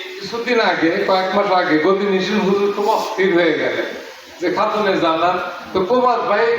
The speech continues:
দরবার শরীফ সে আবার খুব, এ, পড়ে, হাদিস কোরআন ব্যাপক পড়ে, বই টই লেখে। তো উনি ওনার কাছে যে তালাশ করলেন যে, "আপনার কাছে কি খাতুনে জান্নাত আছে?" উনি বললেন যে, "হুজুর, এটা তো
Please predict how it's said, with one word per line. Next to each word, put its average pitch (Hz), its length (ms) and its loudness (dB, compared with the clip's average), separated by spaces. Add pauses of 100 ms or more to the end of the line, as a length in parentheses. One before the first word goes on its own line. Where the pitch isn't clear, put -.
দরবার 202 320 2
শরীফ 190 220 2
সে 202 80 0
আবার 185 220 2 (160)
খুব, 190 140 0 (840)
এ, 143 80 -2 (120)
পড়ে, 175 260 2 (260)
হাদিস 170 340 0
কোরআন 160 280 2
ব্যাপক 165 400 0
পড়ে, 165 280 0
বই 160 160 2
টই 165 180 2
লেখে। 156 340 0 (460)
তো 190 80 0
উনি 180 380 2
ওনার 170 360 2
কাছে 170 240 -2
যে 160 280 2 (440)
তালাশ 165 280 0 (120)
করলেন 156 320 0
যে, 165 60 -2
"আপনার 160 280 0
কাছে 156 280 0
কি 160 140 2
খাতুনে 160 520 0
জান্নাত 151 420 0
আছে?" 156 360 0
উনি 175 280 -2
বললেন 175 260 -4
যে, 170 80 -2
"হুজুর, 156 340 0
এটা 156 160 2 (100)
তো 165 200 0